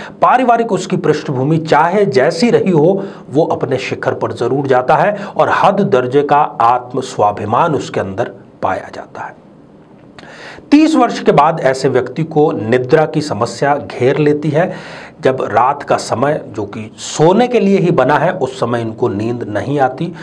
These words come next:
और काफ़ी दवाइयाँ लेने के बावजूद भी इनको ये समस्या बनी रहती है,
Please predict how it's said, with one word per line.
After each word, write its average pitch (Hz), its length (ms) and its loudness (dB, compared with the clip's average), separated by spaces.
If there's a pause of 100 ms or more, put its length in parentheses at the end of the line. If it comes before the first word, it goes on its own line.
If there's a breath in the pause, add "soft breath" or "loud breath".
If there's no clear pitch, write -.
(220 loud breath)
और - 60 -6
काफ़ी 170 360 0
दवाइयाँ 135 560 2
लेने 123 280 2
के 123 120 0
बावजूद 113 500 0
भी 127 160 0 (160)
इनको 113 380 -6
ये 107 200 -4
समस्या 101 460 -4
बनी 117 260 0
रहती 143 300 -2
है, 175 180 2